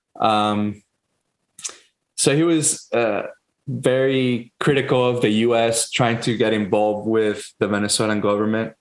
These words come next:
uh, Trump at the time, and, and I think most of it is hatred to the Republicans and Trump.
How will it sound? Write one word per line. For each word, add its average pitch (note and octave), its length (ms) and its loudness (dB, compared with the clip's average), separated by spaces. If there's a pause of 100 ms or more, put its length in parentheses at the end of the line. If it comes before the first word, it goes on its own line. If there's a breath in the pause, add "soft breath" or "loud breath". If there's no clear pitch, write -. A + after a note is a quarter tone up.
(440 soft breath)
uh, G2+ 320 0 (100)
Trump A2 360 0
at G#2+ 120 2
the A2 60 0
time, G#2+ 520 0
and, F2+ 280 -4
and F#2+ 320 -4 (500)
I C3+ 100 2
think F#3+ 200 0
most D#3 320 0
of F3+ 100 0
it F3 140 2
is B2+ 160 -2
hatred C#3 600 0 (260)
to C3+ 840 0
the B2 80 2
Republicans C3 680 0
and B2+ 120 -2
Trump. D3 340 -2